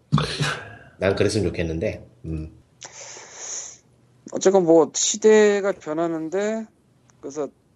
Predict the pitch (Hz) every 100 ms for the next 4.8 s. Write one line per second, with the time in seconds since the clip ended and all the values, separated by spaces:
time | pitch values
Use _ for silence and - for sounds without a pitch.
0 | _ _ _ _ _ - 185 190 165 _
1 | _ _ _ _ - - - - _ _
2 | _ - 139 196 196 190 185 175 170 147
3 | 135 147 151 151 139 127 120 - 131 139
4 | 151 139 123 131 131 135 120